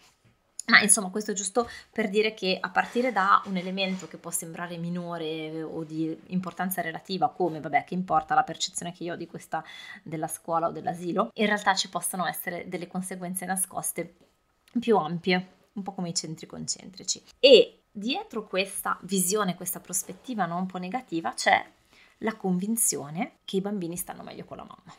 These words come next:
E qui apriamo il vaso di Pandora. E qui parte l'argomento, <laughs> l'argomento, eh, delicato, che però davvero mi stava molto a cuore affrontare perché,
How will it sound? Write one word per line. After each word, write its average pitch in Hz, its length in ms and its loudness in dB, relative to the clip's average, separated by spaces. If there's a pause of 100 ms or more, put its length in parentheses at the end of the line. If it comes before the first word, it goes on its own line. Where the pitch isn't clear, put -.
E - 100 -10
qui - 260 -8 (220)
apriamo 170 560 6
il 247 160 6
vaso 156 340 -4
di 196 180 -6 (120)
Pandora. 135 500 -14 (560)
E 320 140 -2
qui 254 260 -6 (100)
parte - 440 -2
l'argomento, 190 800 0 (420)
<laughs> - 960 0
l'argomento, 185 880 6
eh, - 340 -2
delicato, - 600 4 (920)
che 240 140 -2
però 240 400 4 (140)
davvero 190 340 -2
mi 175 80 -10
stava 175 380 2
molto 196 400 0
a - 60 -4
cuore 151 180 4
affrontare 180 540 -2
perché, 165 460 -8